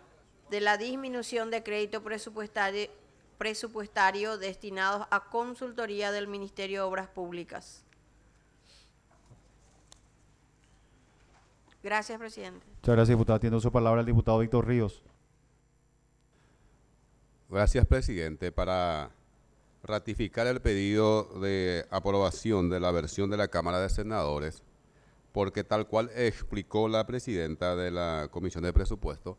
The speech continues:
Speaker 3: en realidad los números establecidos por la Cámara de Senadores son para cumplir con una ley vigente. Hoy el Estado paraguayo está incumpliendo una ley que ha aprobado el propio Estado.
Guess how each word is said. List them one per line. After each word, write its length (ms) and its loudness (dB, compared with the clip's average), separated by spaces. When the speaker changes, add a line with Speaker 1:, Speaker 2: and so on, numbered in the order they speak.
Speaker 3:
en 140 -2
realidad 580 4
los 360 2
números 580 0
establecidos 800 -4
por 160 -6
la 80 -4
Cámara 280 -4
de 60 -4
Senadores 640 -2
son 260 4
para 220 6
cumplir 520 4
con 160 0
una 200 0
ley 180 0
vigente. 500 -6
Hoy 280 0
el 160 -4
Estado 260 -2
paraguayo 560 2
está 220 0
incumpliendo 720 2
una 260 0
ley 280 0
que 160 -4
ha 120 4
aprobado 460 6
el 80 0
propio 240 2
Estado. 480 0